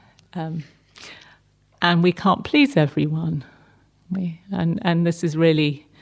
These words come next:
it's really obvious. But, uh, another thing is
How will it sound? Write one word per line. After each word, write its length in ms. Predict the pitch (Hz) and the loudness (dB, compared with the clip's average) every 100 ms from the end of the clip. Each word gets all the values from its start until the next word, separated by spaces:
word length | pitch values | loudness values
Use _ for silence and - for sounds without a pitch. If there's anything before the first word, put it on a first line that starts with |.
| - - _ | -20 -20 _
it's 140 | - | -4
really 300 | 185 160 151 - | 0 2 0 2
obvious. 640 | 156 139 - - 151 - - _ - | 0 2 -2 -2 -6 -14 -20 _ -12
But, 160 | 202 - - | -12 -10 -10
uh, 80 | 143 - - - | -10 -12 -20 -2
another 260 | 165 151 143 | 0 2 0
thing 260 | - 156 | -2 0
is 280 | 160 - | 0 -2